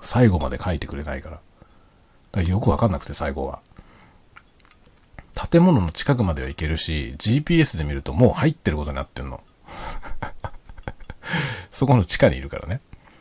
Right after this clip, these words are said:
ビッグカメラの建物の地下まで行けるんだけど、入り方がわかんないんだよね。それで、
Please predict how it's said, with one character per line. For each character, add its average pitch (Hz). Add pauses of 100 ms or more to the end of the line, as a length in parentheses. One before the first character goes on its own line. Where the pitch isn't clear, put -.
(460)
ビ 101
ッ -
グ 147
カ 160
メ 139
ラ 92
の 78
建 90
物 92
の 71
地 -
下 135
ま 78
で 64
行 -
け -
る 73
ん 147
だ -
け -
ど、 -
入 131
り 127
方 95
が 65
わ 67
か 175
ん 160
な 139
い 123
ん -
だ 113
よ 110
ね。 - (600)
そ -
れ 104
で、 90